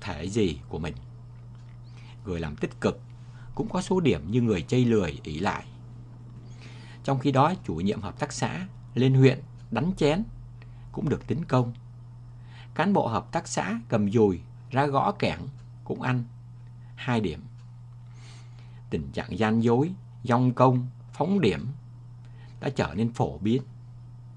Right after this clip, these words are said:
Từ thập niên năm một nghìn chín trăm sáu mươi, bí thư tỉnh ủy Vĩnh Phúc là ông Kim Ngọc nhận ra ban quản trị của các hợp tác xã ăn rồi. Chỉ có ngồi họp và uống rượu. Cả tháng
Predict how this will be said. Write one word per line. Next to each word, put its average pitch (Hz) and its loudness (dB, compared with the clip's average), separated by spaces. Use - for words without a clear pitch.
Từ 107 4
thập 127 4
niên 165 4
năm 165 2
một 147 4
nghìn 87 0
chín 160 -2
trăm 170 0
sáu 180 2
mươi, 170 4
bí 139 4
thư 147 4
tỉnh - 0
ủy 78 -2
Vĩnh - 0
Phúc - 6
là - -4
ông 110 -4
Kim 123 4
Ngọc 110 2
nhận 113 0
ra 113 0
ban 113 2
quản 78 -4
trị - 0
của - -10
các 131 -2
hợp 92 0
tác 139 0
xã - 0
ăn 127 2
rồi. 95 6
Chỉ 80 -8
có 131 4
ngồi 101 6
họp 92 0
và 87 -2
uống 127 2
rượu. 131 4
Cả - -6
tháng 185 0